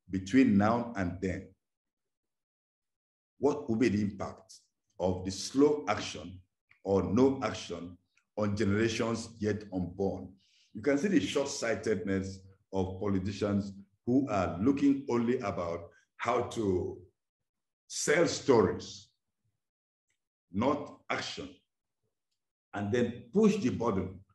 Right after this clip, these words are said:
on young people who will be the adults of tomorrow, and put the burden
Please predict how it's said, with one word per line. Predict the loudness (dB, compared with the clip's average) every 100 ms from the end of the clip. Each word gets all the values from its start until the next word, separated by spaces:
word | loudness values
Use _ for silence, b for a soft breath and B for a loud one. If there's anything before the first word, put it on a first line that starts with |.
| _ _
on | -2 -2 2
young | 2 2 0
people | -2 0 0 -2 -4 -16 -20 _ _ _
who | 2 4
will | 4
be | 2
the | 0 0
adults | 0 0 -2 -2
of | -6 -4
tomorrow, | -2 -2 -4 -8 -18 _ _ _
and | -4 -4 -4 -12 4
put | 6 6
the |
burden | 2 2 2 2 0